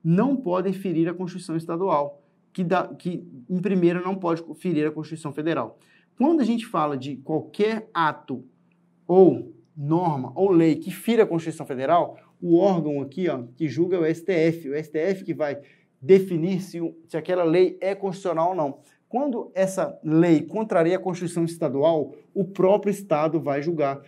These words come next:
Lembrando que não pode dar essa legitimidade. O Estado vai dar essa legitimidade, mas ele já tá falando: o Estado não pode dar essa legitimidade só pra um órgão.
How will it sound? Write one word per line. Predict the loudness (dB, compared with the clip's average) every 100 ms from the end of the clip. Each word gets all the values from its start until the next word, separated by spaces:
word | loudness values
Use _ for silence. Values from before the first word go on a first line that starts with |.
| _ 4
Lembrando | 4 6 2 2
que | 4
não | 6 6 4
pode | 2 2 2 0
dar | 0 0
essa | -2 -2
legitimidade. | -4 -6 -10 -8 -4 -4 -6 -12 _ _ _
O | -6
Estado | -6 -4 -2 0
vai | 0
dar | 0 0 -2
essa | -4
legitimidade, | -4 -6 -8 -10 -4 -2 -2 -6
mas | -8 -8
ele | -4
já | -4
tá | -4
falando: | -6 -6 -6
o |
Estado | -8 -6 -2 -2 -2
não | -6
pode | -4 -2 -2
dar | -4 -6
essa | -8 -8 -6
legitimidade | -2 0 -2 -4 -4 -4 -4
só | -6 -4
pra | -4
um | 0
órgão. | 4 2 0